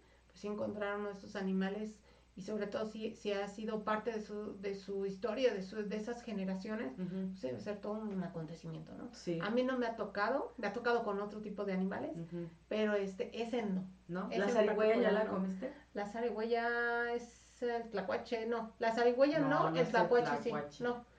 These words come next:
Speaker 1: la
Speaker 2: Ajá.
Speaker 1: zarigüeya no, el tlacuache sí.
Speaker 2: El
Speaker 1: La
Speaker 2: tlacuache aquí en
Speaker 1: ardilla,
Speaker 2: México es
Speaker 1: el coyote,
Speaker 2: muy,
Speaker 1: el zorrillo,
Speaker 2: es muy socorrido,
Speaker 1: el
Speaker 2: de hecho, te los,
Speaker 1: murciélago.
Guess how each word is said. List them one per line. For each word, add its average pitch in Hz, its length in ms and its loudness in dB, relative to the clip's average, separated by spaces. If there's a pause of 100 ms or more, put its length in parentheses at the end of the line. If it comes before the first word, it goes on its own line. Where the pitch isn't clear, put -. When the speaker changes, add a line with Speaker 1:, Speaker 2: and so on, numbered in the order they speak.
(220)
Speaker 1:
la 226 60 0
Speaker 2:
Ajá. 165 100 2
Speaker 1:
zarigüeya 269 360 6
no, 285 140 4 (100)
el 226 160 0
tlacuache 196 440 -2
sí. 214 360 -10 (380)
Speaker 2:
El 196 160 0
Speaker 1:
La 202 80 4
Speaker 2:
tlacuache 226 440 10
aquí 240 100 6
en 240 60 8
Speaker 1:
ardilla, 262 140 10
Speaker 2:
México 247 460 2
es 214 60 6
Speaker 1:
el 208 40 4 (120)
coyote, 233 480 4 (120)
Speaker 2:
muy, - 100 -12 (180)
Speaker 1:
el 190 160 -6
zorrillo, 202 460 0
Speaker 2:
es 233 200 6
muy - 80 2
socorrido, 190 460 4
Speaker 1:
el 220 40 6
Speaker 2:
de 214 80 8
hecho, 233 140 4
te 269 80 6 (100)
los, 277 100 12
Speaker 1:
murciélago. 262 460 4